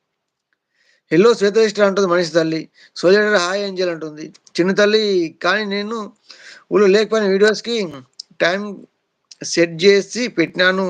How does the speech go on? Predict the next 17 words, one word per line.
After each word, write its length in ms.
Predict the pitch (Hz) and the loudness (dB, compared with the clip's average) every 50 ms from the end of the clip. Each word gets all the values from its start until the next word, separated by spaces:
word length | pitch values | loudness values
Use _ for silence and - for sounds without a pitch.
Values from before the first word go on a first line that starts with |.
| 175 175 | 0 0
అలాగే 240 | 175 175 180 185 170 170 | 0 2 0 0 0 0
వీడియోస్ 240 | 175 185 180 143 - - - | 0 0 -2 -4 -6 -2 0
టైమ్ 180 | 156 170 175 - - _ _ _ _ _ _ - - _ _ - | 0 0 0 -2 -6 _ _ _ _ _ _ -20 -20 _ _ -2
వస్తా 300 | 165 160 160 160 - 185 175 | -2 -2 0 0 -2 -4 -4
అండి. 160 | 175 165 - - _ _ _ - - - - - - _ _ _ _ _ _ _ _ _ _ _ _ _ _ _ _ _ - - - _ _ _ _ _ _ - | -4 -10 -12 -16 _ _ _ -20 -20 -20 -20 -20 -20 _ _ _ _ _ _ _ _ _ _ _ _ _ _ _ _ _ -20 -20 -20 _ _ _ _ _ _ -2
ఓకేనమ్మా. 640 | - 196 190 202 196 202 190 165 156 147 143 147 151 143 120 - _ _ _ _ _ _ _ _ _ _ _ _ _ _ _ _ _ _ _ _ _ _ _ _ _ _ _ _ - - - _ _ - | 2 2 2 4 2 0 -2 -2 -2 -4 -4 -6 -6 -6 -8 -14 _ _ _ _ _ _ _ _ _ _ _ _ _ _ _ _ _ _ _ _ _ _ _ _ _ _ _ _ -20 -20 -20 _ _ -14
మే-, 240 | 208 - - - - - _ _ _ _ _ - | -12 -12 -12 -12 -14 -20 _ _ _ _ _ -10
నాది 320 | 185 170 170 180 190 208 196 - | -6 -4 -4 -4 -4 -6 -6 -8
ఫోన్ 260 | - - - - 185 196 | -10 -8 -8 -6 -4 -4
ఏంటో 340 | 170 156 156 156 156 165 170 170 170 185 202 202 | -2 -4 -4 -4 -4 -4 -2 0 0 2 2 2
అయిపోయింది. 380 | 190 175 160 165 170 160 156 147 | 2 2 0 0 -2 -2 -2 -2
హాయ్ 220 | 135 151 196 214 | -2 0 0 0
ఫ్రెండ్స్ 200 | 196 202 202 190 | 0 -2 -2 0
అందరికి 280 | 196 185 180 180 175 165 170 | -2 0 0 -2 -4 -6 -6
అంటుంది 360 | 160 170 165 165 160 170 190 190 180 - _ _ - | -8 -8 -8 -6 -4 -2 -2 -4 -4 -8 _ _ -12
నిర్మల 280 | 165 160 156 156 160 160 151 | -6 -4 -2 -2 -2 0 0
చెల్లెమ్మ. 240 | 160 151 151 151 | -2 -2 -2 -2